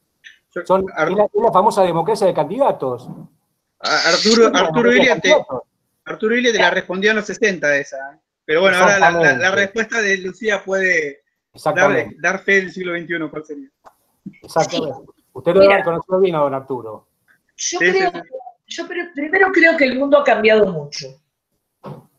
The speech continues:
Speaker 3: Esta es una realidad incontrastable.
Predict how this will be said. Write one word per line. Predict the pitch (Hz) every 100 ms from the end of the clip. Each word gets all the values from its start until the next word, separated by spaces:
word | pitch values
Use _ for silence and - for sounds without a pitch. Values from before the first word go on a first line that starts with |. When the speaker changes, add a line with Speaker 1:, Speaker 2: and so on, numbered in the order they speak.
| _ _ _ _ _ _
Speaker 3:
Esta | 185 240
es | 220
una | 214 185
realidad | 180 175 160 135 - _ _ _ _ _ _ _ _ _
incontrastable. | 240 277 294 240 233 226 202 - 143 135 135 -